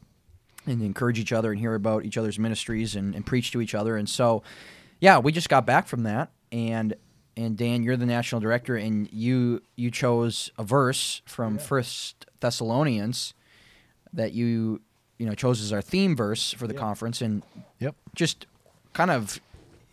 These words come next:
Speaker 1: give a backdrop. Why did you choose
Speaker 2: Sure.
Speaker 1: that
Speaker 2: Yeah.
Speaker 1: verse?
Speaker 2: Yeah, that kinda obviously segues into some of our discussion today, but <clears throat> I've been thinking about a lot. Obviously, I've been, um,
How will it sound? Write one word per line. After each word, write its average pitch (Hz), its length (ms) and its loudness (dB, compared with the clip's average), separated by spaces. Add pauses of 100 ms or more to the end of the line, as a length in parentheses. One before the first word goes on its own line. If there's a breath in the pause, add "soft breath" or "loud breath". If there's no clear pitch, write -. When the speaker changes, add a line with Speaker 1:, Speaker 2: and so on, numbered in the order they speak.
(120)
Speaker 1:
give 143 140 0
a 120 40 2
backdrop. 120 520 2
Why 120 240 6
did 143 180 -2
you 113 140 -2
choose 110 760 -2
Speaker 2:
Sure. 170 260 0 (220 soft breath)
Speaker 1:
that 110 160 0
Speaker 2:
Yeah. 98 80 2
Speaker 1:
verse? - 300 -4 (480 loud breath)
Speaker 2:
Yeah, 175 220 4
that 143 220 -6 (560)
kinda 120 280 -6 (180)
obviously 120 380 -2
segues 120 500 0
into 113 180 -4
some 123 240 -4
of 117 120 -2
our 107 80 -4
discussion 110 500 -4
today, 120 300 0
but 95 240 -10
<clears throat> - 80 -10 (1000 soft breath)
I've 151 60 2
been 160 140 8
thinking 127 240 2
about 113 200 4
a 110 40 2
lot. 123 360 4
Obviously, 113 640 -4 (160)
I've 120 180 -4
been, 110 220 -4 (220)
um, 110 400 -4